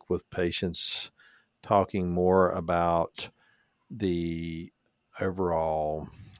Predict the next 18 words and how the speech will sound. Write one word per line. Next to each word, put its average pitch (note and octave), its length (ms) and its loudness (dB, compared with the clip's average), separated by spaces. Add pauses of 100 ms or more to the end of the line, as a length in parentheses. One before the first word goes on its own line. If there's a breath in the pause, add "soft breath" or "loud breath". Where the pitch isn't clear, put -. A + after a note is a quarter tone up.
(120)
aesthetics A#2 800 6
and F#2+ 120 -2
cosmetics. G2+ 1080 2
You F2 140 -6
know, E2 80 -4
it's - 120 -4
kinda F#2+ 200 0
like, F#2 280 0
uh, E2+ 160 0
one F2+ 240 0
of F2 140 -2
the E2+ 320 0
inside F2+ 760 0
running F2 420 -2
jokes E2+ 540 -2
is, D#2+ 300 -4
is E2 160 -6
that, D#2+ 240 0